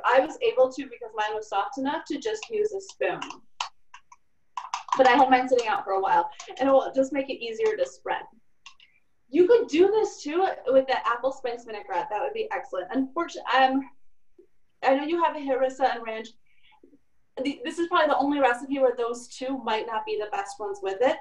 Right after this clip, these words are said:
But what you could do with the hint of harissa is with the cream cheese, just mix that together and throw some basil on top. That would be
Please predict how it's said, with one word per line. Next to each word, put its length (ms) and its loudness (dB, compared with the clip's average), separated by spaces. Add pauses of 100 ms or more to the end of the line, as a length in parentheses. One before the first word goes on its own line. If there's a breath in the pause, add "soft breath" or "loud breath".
(440 soft breath)
But 360 4 (260)
what 160 -2
you 160 -10
could 300 0
do 180 -4
with 140 -8
the 100 -6
hint 220 -8
of 60 -8
harissa 500 -2 (120)
is 140 -6
with 120 -6
the 140 -6
cream 220 -10
cheese, 300 -4 (280)
just 200 -4
mix 240 0
that 180 0
together 560 2
and 160 0
throw 180 -2
some 200 -6
basil 260 -4
on 260 -4
top. 320 -6
That 140 2
would 120 8
be 280 -12